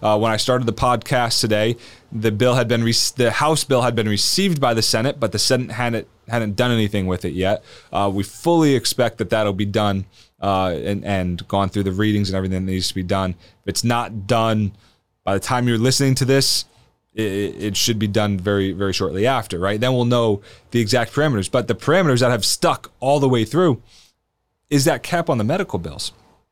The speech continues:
right? Now, why is that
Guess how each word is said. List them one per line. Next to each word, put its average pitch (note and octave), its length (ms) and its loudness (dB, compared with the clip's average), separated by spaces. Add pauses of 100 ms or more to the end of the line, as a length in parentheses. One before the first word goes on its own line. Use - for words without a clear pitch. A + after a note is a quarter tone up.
(120)
right? A2+ 260 0 (1000)
Now, C3+ 340 0 (440)
why C3+ 360 0
is E3+ 220 4
that D#3 300 2